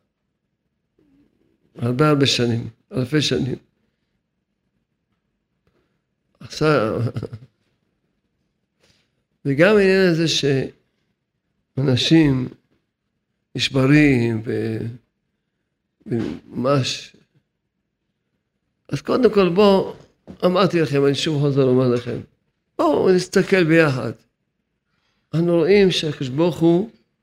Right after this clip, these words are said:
הוא מנהיג את עם ישראל בהנהגה ניסית בדור שלנו. כפשוטו. זה דור שהקדוש ברוך הוא השתבח שמו, מראה לנו פנים יפות,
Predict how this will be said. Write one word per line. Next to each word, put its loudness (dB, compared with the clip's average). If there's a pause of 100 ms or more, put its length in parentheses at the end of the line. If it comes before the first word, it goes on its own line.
(1400)
הוא 2
מנהיג 4
את -2
עם 0
ישראל -2 (840)
בהנהגה 0
ניסית 0 (220)
בדור -6
שלנו. -8 (1200)
כפשוטו. -2 (1600)
זה -2
דור 2
שהקדוש -4
ברוך -8
הוא -2 (840)
השתבח 0
שמו, -4
מראה 0
לנו 2 (720)
פנים 4
יפות, -2